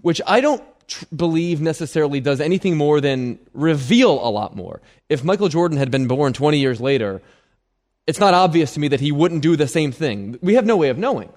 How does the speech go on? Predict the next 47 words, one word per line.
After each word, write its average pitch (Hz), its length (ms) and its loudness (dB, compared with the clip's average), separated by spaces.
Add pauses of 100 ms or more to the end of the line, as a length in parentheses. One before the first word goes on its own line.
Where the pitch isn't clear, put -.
(460)
But - 500 -2
to 190 80 -4
me, 285 140 2
no 208 120 2
one's 233 260 0 (160)
doing 214 200 -4
anything 147 280 -4
wrong 190 240 0
here. 110 160 -6
Charles 165 280 0
Barkley's 147 320 0
paid 139 220 0
to 147 80 -4
provide 127 280 0
his 131 100 -4
opinion, 113 340 -6
which 117 120 -8
he 139 60 -8
does 120 180 -2
as 110 120 -8
well 113 140 -4
as 110 100 -12
anybody. 98 380 -14 (520)
Kevin 165 180 0
Durant's 175 300 0
paid 156 260 -2
to 147 60 -6
play 139 140 0
basketball, 127 420 0
which 135 120 -2
he 240 80 -4
does 147 160 0
as 113 100 -6
well 113 140 -2
as 110 100 -6
anybody. 110 400 -2
And 151 100 -2
I 175 120 2
don't 247 200 2
personally 170 500 -2
find 127 260 -4
the 117 60 -6
clapping 139 400 -4
back 127 200 -2
to 123 60 -12
be 113 100 -2
attractive. 127 560 -2